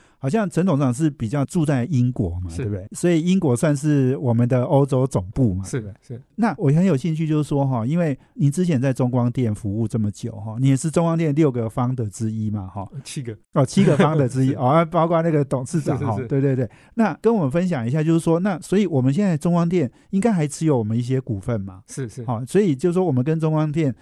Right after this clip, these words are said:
Speaker 1: 我们怎么样运用？因为中光电，我想在技术、在产品，这些都是发展很多年了。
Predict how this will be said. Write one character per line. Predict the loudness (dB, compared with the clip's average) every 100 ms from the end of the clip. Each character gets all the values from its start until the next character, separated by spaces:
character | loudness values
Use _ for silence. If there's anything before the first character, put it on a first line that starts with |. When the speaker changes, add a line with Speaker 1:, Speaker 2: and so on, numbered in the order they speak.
| _ _
Speaker 1:
我 | 0
们 | 0
怎 | 0
么 | -2 0
样 | 0 0
运 | 0 2
用？ | 2 0 -4 -2
因 | 0
为 |
中 | 2 2
光 | 2
电， | 0
我 | 0
想 | 0 0
在 | -2
技 | -4 -2 -2
术、 | 0 0
在 | 0 -2
产 | -2 -4 -2
品， | -4 -6 -2
这 | 0
些 | 0 0
都 | 0
是 | 0 -2
发 | -2 -2
展 | -2 -6
很 | -4
多 | -2 0
年 | 0 -4 -8
了。 | -16